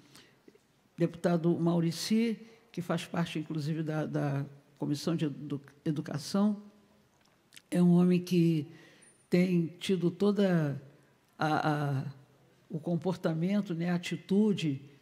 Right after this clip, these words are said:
de defender, né, o, o povo de São Paulo, defender, sabe, as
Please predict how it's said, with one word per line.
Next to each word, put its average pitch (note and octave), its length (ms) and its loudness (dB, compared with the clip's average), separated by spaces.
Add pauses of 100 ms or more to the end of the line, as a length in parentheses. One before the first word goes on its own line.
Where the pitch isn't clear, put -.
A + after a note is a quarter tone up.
(140)
de E3 380 -4 (220)
defender, F#3 840 2
né, F3 200 -4
o, F3+ 60 -4
o E3+ 600 -6
povo F#3+ 320 4
de F3 80 -8
São D3+ 220 -4
Paulo, F#3 580 -4 (320)
defender, E3+ 1040 0
sabe, D3+ 480 -4 (320)
as E3+ 500 -2